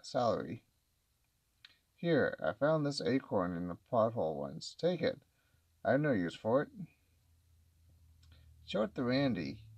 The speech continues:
He might know if it's, if that's in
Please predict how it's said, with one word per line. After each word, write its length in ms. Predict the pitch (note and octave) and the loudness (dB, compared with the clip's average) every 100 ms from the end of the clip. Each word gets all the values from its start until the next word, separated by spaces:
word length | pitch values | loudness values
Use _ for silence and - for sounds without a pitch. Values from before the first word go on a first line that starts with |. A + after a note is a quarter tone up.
| - - - - - | -20 -20 -20 -20 -10
He 80 | D3 | -4
might 240 | E3+ D#3+ G#2+ | 2 2 4
know 440 | G2+ G2 G#2+ A2 _ | 2 2 2 -2 _
if 280 | D4+ G2 - | -4 -4 -2
it's, 460 | G2+ - - - - _ _ _ _ _ _ _ _ _ _ _ - | -8 -8 -12 -14 -18 _ _ _ _ _ _ _ _ _ _ _ -8
if 120 | G2+ | 4
that's 400 | A2+ A#2 - - | 6 6 2 -8
in 420 | A#2+ G#2+ G#2 | -2 -2 -2